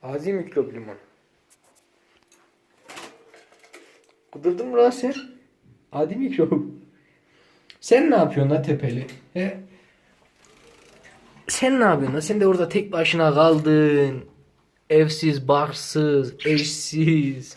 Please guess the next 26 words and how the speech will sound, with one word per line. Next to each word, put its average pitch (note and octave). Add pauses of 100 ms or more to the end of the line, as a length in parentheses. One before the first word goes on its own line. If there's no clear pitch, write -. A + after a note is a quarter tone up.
Bunlar D#3+
burada D#3
her D#3+
gün, D3+
oo, D#3
değişik D3
değişik C#3+
şeyler D3+
yapıyor. C3+ (1700)
Ulan D3+
senin D3
rengin D3
var D#3
ya A#2+
çok D#3
müthiş C3+
ya. B2
Senin D3
rengin D#3+
limonda D3+
olsaydı. D3
Gerçi D#3+
limon E3+
rengi E3
de E3
güzeldi. E3+